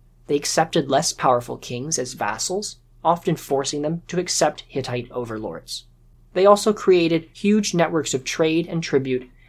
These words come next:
that made the royal court at Hattusa very rich. The Hittite Empire eventually became a major military power in the ancient Middle East.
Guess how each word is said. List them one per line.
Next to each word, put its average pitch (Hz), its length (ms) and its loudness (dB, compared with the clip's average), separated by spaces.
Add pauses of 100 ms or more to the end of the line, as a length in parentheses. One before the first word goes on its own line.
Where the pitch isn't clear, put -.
that 143 120 -4
made 139 200 2
the 147 80 4
royal 156 360 2
court 143 440 0
at 123 140 -4
Hattusa 123 580 -4 (260)
very 113 640 -2
rich. - 520 -10 (540)
The - 60 -10
Hittite 151 420 0
Empire 185 540 -2 (260)
eventually 202 480 2
became 147 420 -2
a 139 60 -6
major 165 480 0
military 139 500 0
power 120 520 -2 (200)
in 156 120 -2
the 156 200 -4
ancient 127 400 -6
Middle 113 280 -10
East. - 400 -14